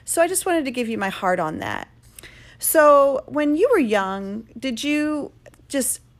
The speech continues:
ever look through, like, the catalog that came in the mail at Christmas time? I mean, my mom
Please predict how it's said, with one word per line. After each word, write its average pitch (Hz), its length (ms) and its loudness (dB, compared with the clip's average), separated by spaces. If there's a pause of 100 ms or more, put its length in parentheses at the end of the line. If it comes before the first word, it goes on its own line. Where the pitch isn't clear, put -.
ever 247 420 2
look 214 280 0
through, 220 520 -4
like, 190 400 -4 (120)
the 202 100 -4
catalog 185 600 0
that - 160 -8
came 208 220 -4
in 196 100 -6
the 190 60 -6
mail 180 280 -4
at - 100 -4
Christmas 196 400 -8
time? 185 300 -6
I 185 60 -6
mean, 180 200 -8
my 190 120 -6
mom 233 480 -2